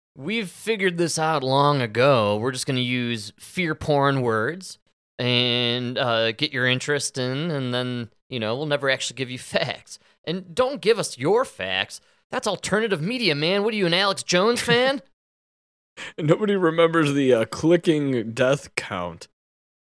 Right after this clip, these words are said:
Speaker 2: on fucking C N N that they kept up there for the whole year until the numbers started going down.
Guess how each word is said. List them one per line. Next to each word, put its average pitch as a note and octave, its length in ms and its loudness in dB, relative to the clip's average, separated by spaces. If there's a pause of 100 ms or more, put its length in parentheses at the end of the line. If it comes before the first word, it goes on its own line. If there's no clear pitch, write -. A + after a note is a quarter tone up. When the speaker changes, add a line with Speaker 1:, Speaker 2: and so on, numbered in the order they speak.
Speaker 2:
on A2+ 180 -4
fucking C#3 400 -2
C C#3 260 -4
N B2+ 160 -2
N B2 280 -2
that G#2+ 140 -6
they A2 80 -4
kept C3 280 -2
up B2+ 100 0
there B2+ 140 0
for A2+ 160 -4
the G#2 140 2
whole C3+ 320 -2
year B2 420 -2
until A2+ 380 -4
the A2 80 -4
numbers A2 340 -6
started G2+ 280 -6
going F#2+ 240 -6
down. E2+ 340 -6